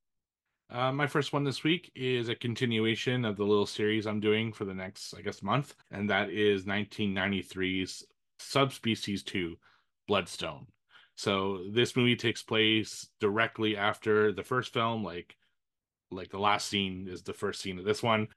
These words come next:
and, um, the woman who was turned into a vampire in the first one wakes up, and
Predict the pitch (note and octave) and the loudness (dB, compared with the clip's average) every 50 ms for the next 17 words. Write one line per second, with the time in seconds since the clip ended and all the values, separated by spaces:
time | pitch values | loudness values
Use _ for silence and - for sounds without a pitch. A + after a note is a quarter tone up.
0 | _ - F2 G2+ G2+ G2 G2 F#2+ F#2 F#2+ F#2+ F2+ G2 F#2+ F#2+ F#2 F#2 F#2 F#2 F#2 | _ -6 -2 0 0 0 0 0 -2 -2 -4 -2 0 0 2 2 0 -2 -2 -4
1 | F2+ F2+ F#2+ - - - G#2+ A2 A2 A2 A2+ A2+ A2+ A2+ A2 A2 G2 G2+ A2+ G#2+ | -6 -8 -10 -12 -10 -2 4 4 6 8 8 6 6 6 4 4 4 4 4 4
2 | G2+ G2+ G2+ G2+ G2 F#2+ F#2 - - - - _ _ - - B2+ A2+ A2 - - | 6 4 4 4 2 0 -2 -8 -14 -16 -18 _ _ -4 -2 0 0 0 0 2
3 | A2+ G#2 G#2 G#2 G#2+ G#2+ - G#2 G#2+ G#2+ G#2+ G2 F2+ - - B2+ A#2+ - B2+ A#2+ | 2 2 4 2 0 0 0 2 2 2 2 0 -2 -2 -2 -2 0 0 0 -2
4 | A2+ G#2 F#2+ F#2 - - D3+ D3 C#3 - - _ _ _ - F#2+ G#2 G#2 G2+ G2 | 0 0 -2 -2 2 4 4 4 4 0 -6 _ _ _ -8 -4 -4 -4 -4 -4
5 | G2 G2 G2 F#2+ | -6 -8 -10 -10